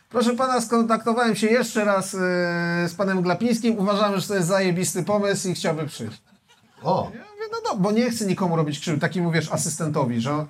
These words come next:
Speaker 1: on coś wpadnie na pomysł i potem nie ma pracy.
Speaker 2: Okej.
Speaker 1: Więc chciałem go, e, e, lojalnie poinformować, że różnie może to się skończyć, nie wiem jak jeszcze.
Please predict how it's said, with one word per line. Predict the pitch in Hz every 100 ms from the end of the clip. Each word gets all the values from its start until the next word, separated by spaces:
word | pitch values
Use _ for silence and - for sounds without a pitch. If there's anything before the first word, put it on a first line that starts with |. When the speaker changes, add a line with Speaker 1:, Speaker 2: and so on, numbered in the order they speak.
| 185
Speaker 1:
on | 170
coś | 170 156
wpadnie | - 165 156 147
na | 139
pomysł | 143 160 165 165
i | 156
potem | 147 147 147
nie | 143
ma | 143
pracy. | 131 123 117
Speaker 2:
Okej. | 113 117 - 90 -
Speaker 1:
Więc | 139 175 170 196 175
chciałem | - - 190 196
go, | 190 180 180 - _ _ -
e, |
e, | 156 156 156 160 165
lojalnie | 170 165 175 175 160
poinformować, | 160 151 156 151 160 185
że | 220
różnie | 269 359 262 175
może | 151 135
to | 123
się | - 135
skończyć, | - 120 123
nie | 175
wiem | 151 127
jak | 123 117
jeszcze. | 117 - 139